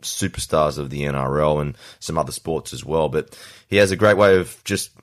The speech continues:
he's got a very casual sort of style of really opening up their stories, and it's a big credit to him. He's got a great social media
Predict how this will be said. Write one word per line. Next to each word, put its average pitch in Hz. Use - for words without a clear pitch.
he's 101
got 120
a 107
very 101
casual 98
sort 92
of 82
style 92
of 76
really 101
opening 87
up 82
their 69
stories, 80
and 71
it's -
a -
big 104
credit -
to -
him. 78
He's 78
got 90
a 76
great 85
social 78
media 73